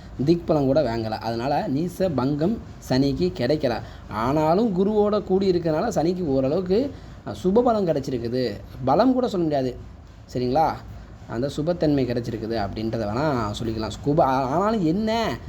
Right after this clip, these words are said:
அந்த குருவோட கூடி இருந்தாலுமே,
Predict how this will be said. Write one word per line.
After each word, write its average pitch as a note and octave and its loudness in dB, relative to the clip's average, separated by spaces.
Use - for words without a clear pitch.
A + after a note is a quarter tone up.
அந்த A#2 0
குருவோட G#3 2
கூடி G#3+ 0
இருந்தாலுமே, D#3 0